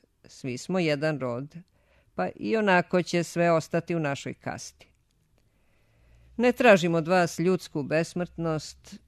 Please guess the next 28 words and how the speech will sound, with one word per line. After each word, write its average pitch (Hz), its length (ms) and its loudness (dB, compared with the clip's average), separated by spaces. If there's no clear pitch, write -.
omogućite 165 760 -2
mi 131 220 -4
revanš 214 480 0
meč 226 340 -4
i, 220 300 -6
naravno, 160 720 -2
malo 123 420 -6
mi 175 200 -6
pomozite." 151 760 -8
To 160 180 -2
jutro 151 380 -4
mu 139 140 -6
se 131 320 -10
učinilo 143 580 -6
divnim. 135 600 -6
Udisao 147 520 -4
je 135 120 -4
sve 180 360 -4
zrake 165 540 0
sunca 170 480 -4
koji 156 200 -6
su 156 160 -8
padali 156 460 -2
po 151 140 -6
njegovoj 147 480 -2
jeftinoj 147 480 -4
hotelskoj 139 600 -10
sobici. 135 640 -10